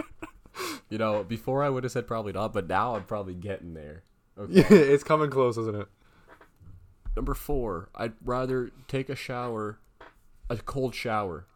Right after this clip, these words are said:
Speaker 1: Actually, I love cold showers. What am I saying? Cold showers are amazing. Have you ever had one?
Speaker 2: They're ni-, especially, okay, so, like, set the scene, right? It's, like, night, hot summer day. You go, like, you're mowing the lawn or something. You come back inside, nice cold shower. Man,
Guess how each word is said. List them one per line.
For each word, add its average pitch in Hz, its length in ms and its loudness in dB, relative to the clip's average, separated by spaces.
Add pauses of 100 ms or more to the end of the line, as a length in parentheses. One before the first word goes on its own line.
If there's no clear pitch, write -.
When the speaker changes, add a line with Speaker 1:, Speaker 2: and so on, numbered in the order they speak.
Speaker 1:
Actually, 110 260 -6
I 107 40 -2
love 98 200 -4
cold 90 180 -8
showers. 90 300 -8
What 107 100 -4
am 95 80 -6
I 87 60 -8
saying? 80 360 -14
Cold 165 180 -6
showers 156 280 0
are 110 80 2
amazing. 85 420 -4
Have 101 100 -4
you 156 100 -2
ever 147 80 -2
had 117 120 -2
one? 127 180 -6 (840)
Speaker 2:
They're 156 260 6
ni-, 117 160 0 (260)
especially, 156 440 0
okay, 120 200 2
so, 110 200 0
like, 101 220 0 (380)
set - 300 0
the 127 60 -6
scene, 113 380 -4
right? 95 260 0
It's, - 140 -8
like, 101 360 0
night, 113 160 0
hot 120 300 2
summer 110 240 -2
day. 104 180 4
You 101 140 2
go, 104 160 4
like, 104 200 0
you're 107 160 2
mowing 110 280 0
the 104 80 0
lawn 101 260 0
or 95 60 -2
something. 92 320 -6
You 92 80 -8
come 104 180 -6
back 98 200 0
inside, 98 420 -4
nice 95 160 -4
cold 98 320 -2
shower. 92 360 -4
Man, 95 140 -14